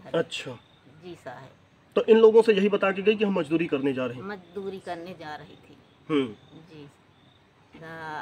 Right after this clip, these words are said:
Speaker 1: अब हम, हम अब का कहें आगे सर, हम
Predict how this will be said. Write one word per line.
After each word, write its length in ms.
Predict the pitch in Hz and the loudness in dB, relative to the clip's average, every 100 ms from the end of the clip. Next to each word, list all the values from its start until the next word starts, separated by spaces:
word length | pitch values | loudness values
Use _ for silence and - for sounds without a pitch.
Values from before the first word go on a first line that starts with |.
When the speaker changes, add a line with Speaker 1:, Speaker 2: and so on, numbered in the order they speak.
| 147 | -8
Speaker 1:
अब 80 | 175 | -10
हम, 260 | 208 185 | -10 -14
हम 440 | 180 - 196 180 185 | -14 -16 -14 -14 -14
अब 100 | 180 | -16
का 300 | - 190 196 | -12 -8 -8
कहें 360 | 202 202 190 | -10 -14 -14
आगे 500 | 180 170 170 170 135 - | -14 -14 -12 -12 -14 -16
सर, 300 | - 156 135 120 _ _ _ _ _ _ | -10 -10 -10 -18 _ _ _ _ _ _
हम 120 | 180 | -20